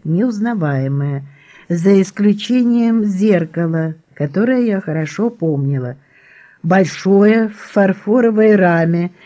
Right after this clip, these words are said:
его когда-то привёз из-за границы дед. Я любила в него смотреться. Оно делало человека чуть лучше, чем он был на самом деле.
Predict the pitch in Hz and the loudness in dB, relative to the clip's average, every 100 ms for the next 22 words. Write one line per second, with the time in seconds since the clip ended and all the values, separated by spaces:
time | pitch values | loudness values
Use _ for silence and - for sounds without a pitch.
0 | - - - 202 220 240 277 269 233 208 | -20 -12 -2 2 4 4 4 2 0 0
1 | 196 254 262 247 240 214 214 190 226 226 | 2 2 2 -2 0 0 2 2 2 2
2 | - - 196 170 190 180 180 170 190 208 | -2 -2 -2 0 0 2 0 2 0 0
3 | - 202 175 156 156 131 - _ _ _ | 0 -2 0 0 0 -2 -10 _ _ _
4 | _ _ _ _ _ _ 190 233 262 302 | _ _ _ _ _ _ 0 2 4 4
5 | 285 247 165 160 160 165 165 160 160 170 | 2 2 0 -2 -2 -2 -4 -4 -4 -4
6 | 175 151 143 143 - - 139 _ - - | -2 -4 -6 -8 -16 -16 -16 _ -20 -20
7 | - 185 208 247 214 294 285 285 269 262 | -4 2 4 2 2 2 2 2 0 -2
8 | - 233 214 208 254 254 240 226 - 247 | -2 -2 0 0 -2 -2 -4 -4 -2 -2
9 | 214 214 226 202 - - 240 226 - 190 | -2 -2 0 0 -4 -6 -6 -4 -4 0
10 | 185 180 175 170 233 202 147 165 180 180 | 0 0 0 0 0 0 -2 -2 -2 -2
11 | 147 131 127 117 117 120 | -2 -4 -4 -6 -8 -14